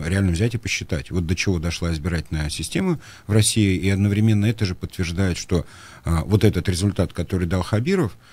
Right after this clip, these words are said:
ну, он абсолютно возможен с точки зрения их вот этих технологий. То есть они могли ему и девяносто процентов нарисовать явки,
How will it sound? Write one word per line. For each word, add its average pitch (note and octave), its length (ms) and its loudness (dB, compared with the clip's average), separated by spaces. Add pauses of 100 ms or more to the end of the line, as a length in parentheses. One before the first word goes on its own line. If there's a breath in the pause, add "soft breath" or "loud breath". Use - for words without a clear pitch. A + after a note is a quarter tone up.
(300 soft breath)
ну, A2 180 8
он A#2+ 260 4
абсолютно D#3+ 480 2
возможен C3 460 2
с - 80 -6
точки - 300 -6
зрения B2 360 2
их A#2+ 280 -2
вот F2+ 100 -6
этих G#2+ 240 -4
технологий. G#2 600 -2
То F2 60 -2
есть E2 100 -2
они G2+ 120 6
могли C#3 280 6
ему C#3+ 160 8
и - 20 8
девяносто A2 540 0
процентов B2 460 -4
нарисовать F#2+ 420 -4
явки, F2+ 320 -6